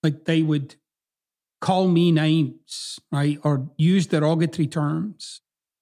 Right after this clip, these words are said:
They would do it in front of a bunch of people.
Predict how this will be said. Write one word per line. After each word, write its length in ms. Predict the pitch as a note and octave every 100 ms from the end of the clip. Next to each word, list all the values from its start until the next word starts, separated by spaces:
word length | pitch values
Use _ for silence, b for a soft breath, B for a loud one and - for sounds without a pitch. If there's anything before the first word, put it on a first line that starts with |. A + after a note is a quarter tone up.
| _ _ _ _
They 300 | D3+ F#3 F#3
would 300 | F3 E3+ C#3+
do 200 | - F#3+
it 80 | G3+
in 80 | D3
front 260 | - F#3+ G3
of 140 | D3+ - -
a 40 |
bunch 300 | D#3+ F3 -
of 100 | D#3+
people. 440 | F3 E3+ - -